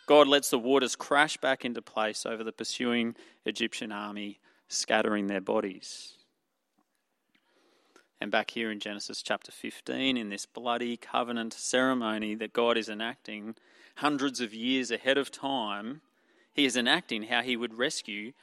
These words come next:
Abram's descendants. He would go ahead of them as fire and smoke. And he'd bring the waters down in judgment on the Egyptian people,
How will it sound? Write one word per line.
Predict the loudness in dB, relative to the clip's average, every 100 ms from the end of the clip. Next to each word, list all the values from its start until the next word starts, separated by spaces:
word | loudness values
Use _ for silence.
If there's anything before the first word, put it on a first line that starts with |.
| _ -2
Abram's | 0 0 -2 -6 -8
descendants. | -8 -8 -10 -14 -14 -12 -12 -14 _ _ -20 _
He | 4
would | 4 4
go | 6 6
ahead | 4 2 0
of | 0
them | -4 -12 _ _ _ _ _ _ _ _ _ _ _ _ _ _ _ _ _ _ _ _ 0
as | 2 2 -6 -12
fire | -10 -2 2 2 2
and | -2
smoke. | -6 -8 -10 -12 -18 -20 _ _ _ _ _ _ -4
And | -2
he'd | 0
bring | 2 4
the | 2
waters | 2 4 4 4 0
down | -2 -2 -2 -2 -4 -10 -8
in | -6 -4
judgment | 4 4 4 0 -6
on | -4 -2
the | -2 -2
Egyptian | -6 -6 -4 -4 -6
people, | -4 -4 -4 -6 -8